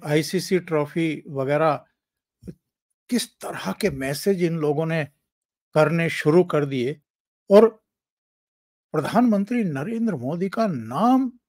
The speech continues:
जोड़ करके कि वो लूज कर गए, कैसे लूज कर गए, ये कोई इनसे पूछे।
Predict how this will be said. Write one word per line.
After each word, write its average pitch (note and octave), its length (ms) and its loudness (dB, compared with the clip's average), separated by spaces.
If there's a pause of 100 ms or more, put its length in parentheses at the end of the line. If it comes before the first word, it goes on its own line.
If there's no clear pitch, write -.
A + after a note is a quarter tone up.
(640)
जोड़ F3+ 400 10
करके C#3+ 380 2 (2750)
कि C#3 100 2
वो D3 260 6
लूज A3 340 4
कर G3+ 200 4
गए, G3 240 -2 (920)
कैसे D#3+ 340 4
लूज G3+ 280 0
कर F#3+ 200 0
गए, F3+ 240 -2 (1040)
ये C#3 200 2
कोई F#3 460 2
इनसे D#3 340 -4
पूछे। E3+ 760 -2